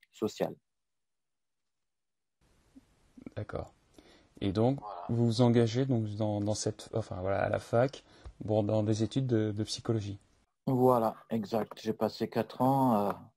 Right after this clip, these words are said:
Speaker 1: à, à la fac. J'ai obtenu une licence en psy.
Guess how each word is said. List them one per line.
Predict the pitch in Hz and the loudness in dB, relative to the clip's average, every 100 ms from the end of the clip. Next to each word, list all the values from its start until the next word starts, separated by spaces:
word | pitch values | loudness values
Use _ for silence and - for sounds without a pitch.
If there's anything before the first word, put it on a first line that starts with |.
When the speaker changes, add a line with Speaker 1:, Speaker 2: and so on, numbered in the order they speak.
| _ - | _ -10
Speaker 1:
à, | 98 95 - | -6 -6 -4
à | 110 | 0
la | 113 | 0
fac. | - - - - _ _ _ _ - - | 2 -2 -2 -14 _ _ _ _ -20 -12
J'ai | 143 | 2
obtenu | 120 113 - 117 117 | 4 4 0 2 4
une | 110 | 4
licence | 110 - 120 110 110 | 2 2 0 0 -2
en | 98 | -4
psy. | - 139 170 214 | -4 0 0 -2